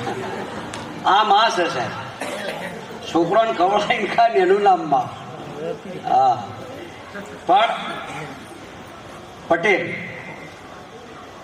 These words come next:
ભાવનગર, આતાભાઈ ગોહિલ, નગર ચર્ચા જોવા નીકળ્યા છે,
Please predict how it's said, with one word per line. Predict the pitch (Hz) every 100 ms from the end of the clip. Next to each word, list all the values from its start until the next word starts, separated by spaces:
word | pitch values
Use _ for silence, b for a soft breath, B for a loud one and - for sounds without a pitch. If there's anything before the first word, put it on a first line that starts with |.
| - - - 127
ભાવનગર, | 156 170 170 160 147 - - - - - - - - - - - - - - - - - - - -
આતાભાઈ | - 156 147 143
ગોહિલ, | 131 147 139 110 - - - - - - - - - - 156 160 - - - - - - -
નગર | 302 247 294
ચર્ચા | 294 277 277 277
જોવા | 269 269
નીકળ્યા | 294 302 285 214
છે, | -